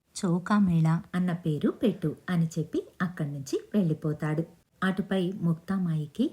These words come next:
ఐదు మంది కొడుకులు పుడతారు. వాడిలో పెద్దవాడికి బ్రాహ్మణుడు చెప్పిన విధంగానే చోకామేళా అన్న పేరు పెడతారు. చిన్నప్పటి నుంచి చోకామేళాకు పాండురంగడి మీద అత్యంత భక్తి ఉండేది. అతడిని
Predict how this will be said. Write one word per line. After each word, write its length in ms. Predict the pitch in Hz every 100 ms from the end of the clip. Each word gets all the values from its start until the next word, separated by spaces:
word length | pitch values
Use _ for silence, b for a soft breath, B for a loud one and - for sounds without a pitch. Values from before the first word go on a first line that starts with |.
| - _ -
ఐదు 240 | 190 185
మంది 260 | 175 165 151
కొడుకులు 440 | - 147 - 160
పుడతారు. 560 | 349 - 160 - 147 - - _ 160
వాడిలో 460 | 160 165 165 151 160
పెద్దవాడికి 760 | 165 135 170 170 147 151 269 403 B B -
బ్రాహ్మణుడు 540 | 190 180 196 202 175 160
చెప్పిన 380 | - 160 175
విధంగానే 600 | 165 151 151 147 147 190 - _ - -
చోకామేళా 720 | 185 180 196 180 165 160 165 - -
అన్న 160 | 160
పేరు 320 | 156 165 151 247
పెడతారు. 500 | - 147 - 139 156
చిన్నప్పటి 840 | - - - 185 202 220 196 -
నుంచి 360 | 156 - 156 160 - - -
చోకామేళాకు 840 | 175 170 214 196 165 151 151 - - -
పాండురంగడి 600 | 180 165 208 214 185 185
మీద 240 | 175 160 160 147 165 -
అత్యంత 480 | 160 - 202 190 170
భక్తి 580 | 151 151 - - 247 339
ఉండేది. 460 | 180 156 151 151 170 b _ 185
అతడిని 400 | 202 196 180